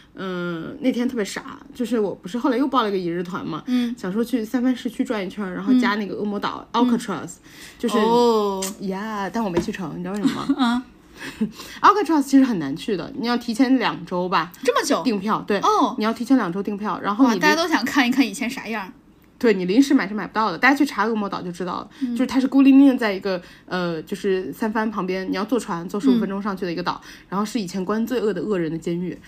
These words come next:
Speaker 2: 对。
Speaker 1: 然后，唉，那个，那个，<laughs> 我，我都有票了。
Speaker 2: 嗯。
Speaker 1: 他要查 photo I D，他需要你有身份证，就是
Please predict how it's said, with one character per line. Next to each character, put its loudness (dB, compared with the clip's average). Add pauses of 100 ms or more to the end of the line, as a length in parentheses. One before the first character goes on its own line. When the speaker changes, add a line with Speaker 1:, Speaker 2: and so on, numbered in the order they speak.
Speaker 2:
对。 2
Speaker 1:
然 -4
后， -4 (840)
唉， -8 (180)
那 -6
个， -6 (180)
那 -8
个， -12 (520)
<laughs> -14
我， 2
我 0
都 8
有 8
票 -2
了。 -8 (140)
Speaker 2:
嗯。 -4 (140)
Speaker 1:
他 -2
要 2
查 -6
photo -2
I -4
D， -8
他 -4
需 -2
要 4
你 0
有 -2
身 -4
份 2
证， -4 (140)
就 -4
是 -4